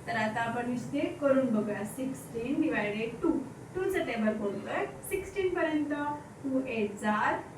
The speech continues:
सिक्स्टीन, सिक्स्टीन मायनस सिक्स्टीन इज इक्वल टू झिरो. तर आपल्याला आन्सर काय भेटलं इथे, एट. फाईव्ह मल्टिप्लाय टू इज इक्वल टू टेन.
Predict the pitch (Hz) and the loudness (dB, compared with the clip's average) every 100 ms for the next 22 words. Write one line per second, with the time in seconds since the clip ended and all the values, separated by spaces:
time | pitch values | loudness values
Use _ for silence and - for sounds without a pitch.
0 | - - 370 - - 330 320 320 320 - | -10 -2 -2 -2 0 6 8 8 6 2
1 | - - 254 - 254 233 233 233 240 262 | -10 -8 -8 -6 -6 -2 0 0 0 0
2 | 285 - - 285 285 294 320 214 247 - | 0 -4 -4 0 4 6 4 2 -2 -2
3 | 240 240 294 285 339 - - - - 269 | -2 -2 0 2 2 2 -4 -12 -4 8
4 | 392 359 349 359 381 - - - - - | 8 12 10 10 4 -8 -16 -16 -16 -16
5 | - - - - - - - - - - | -18 -18 -18 -18 -18 -18 -18 -18 -18 -14
6 | 233 240 233 254 262 254 262 277 285 277 | 2 4 4 4 4 4 2 0 4 4
7 | 277 302 285 285 277 294 311 - - - | 4 4 6 4 6 2 2 0 -8 -14
8 | - 220 220 208 214 - - - - - | -12 -2 0 0 -2 -8 -14 -16 -16 -16
9 | - - - - - - 294 285 311 320 | -16 -14 -16 -16 -16 0 8 8 8 4
10 | 320 320 320 311 311 330 320 320 320 320 | 2 0 4 6 6 2 2 0 0 -2
11 | 320 302 285 330 339 392 - - - - | 0 0 2 2 4 0 -2 -8 -12 -14
12 | - - - - 226 226 233 240 | -14 -14 -16 -8 -4 -2 -2 -4